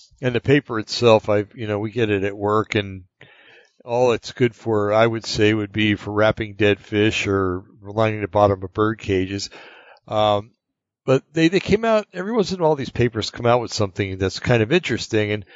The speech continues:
<clears throat> there's an article, and it's, I don't know, maybe take me about three or four minutes to read, if that,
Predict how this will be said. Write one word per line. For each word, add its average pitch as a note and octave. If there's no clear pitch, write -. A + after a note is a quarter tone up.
<clears throat> C3
there's C3
an B2
article, B2
and G#2+
it's, -
I G3
don't B2
know, G2+
maybe G#2
take G#2+
me G#2+
about G2
three A2
or G2
four G2+
minutes G2+
to G#2+
read, G#2
if G2+
that, G#2